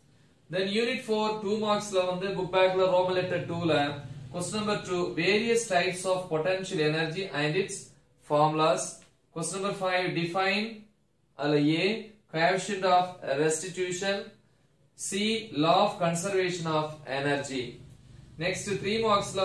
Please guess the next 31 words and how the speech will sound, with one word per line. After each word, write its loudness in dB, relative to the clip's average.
வந்து 2
புக் -4
பேக்ல 6
ரோமன் 4
லெட்டர் -2
டூ 0
and 0
த்ரீல 0
டூல 4
வந்து, 0
கொஸ்டின் -4
நம்பர் 0
த்ரீ, 0
differences 0
between -4
conservative 0
and 2
non-conservative 2
forces. -2
Then, 2
ரோமன் 2
லெட்டர் 2
த்ரீல, 2
கொஸ்டின் -4
நம்பர் -4
த்ரீ, 0
arrive 2
at 0
an 2
expression -4
for 4